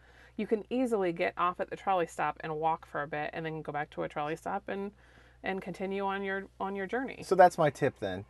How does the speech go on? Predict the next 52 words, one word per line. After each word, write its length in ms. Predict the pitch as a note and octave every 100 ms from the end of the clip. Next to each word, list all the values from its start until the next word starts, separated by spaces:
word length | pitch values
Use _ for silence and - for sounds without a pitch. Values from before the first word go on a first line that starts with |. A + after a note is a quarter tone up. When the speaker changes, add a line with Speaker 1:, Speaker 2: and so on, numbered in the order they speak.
| -
Speaker 2:
Don't 220 | D#3+ D#3+ -
stay 240 | - D#3+
on 100 | C3+
the 60 | A2
trolley. 380 | - G#2 F2+ F#2
Get 120 | D3
off 160 | B2
the 60 | -
trolley. 400 | - G2+ F2 - - -
It's, 160 | G#3+
Speaker 1:
Yeah. 120 | F3+
Speaker 2:
it's, 120 | F#3 F3
it 100 | -
combines 520 | F3+ F3 F3 E3 C3+
the 80 | C#3+
trolley 420 | E3+ D3+ D3 C#3+
with 160 | B2+
this. 260 | - G2 -
Just, 340 | C#3 C3 - - - - -
the 80 | -
trolley 320 | G3+ G#3 A3
tour 220 | - F#3+
is 60 | C#3+
great. 240 | C3+ C#3 D#3+ - C3
The 80 |
whole 120 | C3 C#3+
thing 240 | D3+ C#3+
is 100 | A#2+
maybe 260 | B2 B2 B2
an 60 | A#2+
hour 220 | A#2+ B2+
and 80 | B2
a 40 |
half 240 | A#2+ A#2+ -
or 40 |
two 180 | - A#2+
if 120 | A2+
you 60 | A2+
never 220 | A2+ A2+
got 180 | G#2+ G2
off. 420 | G2+ C#3 - - G3+
Speaker 1:
Yeah. 260 | F3+ B2+ -
Speaker 2:
But 220 | C#3+ C#3+
get 140 | - A3+
off. 280 | D3+ - -
Get 120 | D3+
off 160 | D3+ D3
and 80 | C#3+
walk 180 | B2+ C3
around. 320 | A2+ F2 G2
Speaker 1:
Ni-, 280 | G3+ F#3+ F#3
yeah, 220 | G3+ F3